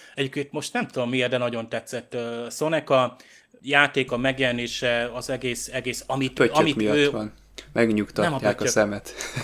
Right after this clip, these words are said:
Speaker 2: <laughs>
Speaker 1: Nem, nem, nem, nem, nem, nem, nem az, ö, nem azt tüzelt fel engem, hanem hogy, ö, nagyon jó volt ő a, a, a Szukállal.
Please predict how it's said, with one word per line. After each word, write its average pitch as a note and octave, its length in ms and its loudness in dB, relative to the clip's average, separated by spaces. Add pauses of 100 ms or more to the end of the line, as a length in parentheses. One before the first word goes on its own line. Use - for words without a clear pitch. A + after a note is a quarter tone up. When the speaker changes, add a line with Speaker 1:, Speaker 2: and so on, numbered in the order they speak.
(140)
Speaker 2:
<laughs> D3 460 -4
Speaker 1:
Nem, D3 260 2
nem, C#3+ 140 0
nem, C#3 160 2
nem, C3 160 2
nem, C3 200 0
nem, C#3+ 200 2
nem C#3+ 220 0
az, B2+ 300 -4
ö, C3 260 -8 (200)
nem C3 200 -8
azt C3 380 -8
tüzelt B2 320 -6
fel A#2+ 160 -4
engem, B2+ 300 -4
hanem C3 280 -6
hogy, C3 240 -6
ö, C3 60 2 (540)
nagyon C#3 440 0
jó B2 180 -2
volt A#2+ 320 -4
ő B2 140 -2
a, A#2 300 -2
a, A#2+ 560 -6
a A2+ 80 -18 (540)
Szukállal. A2 760 -6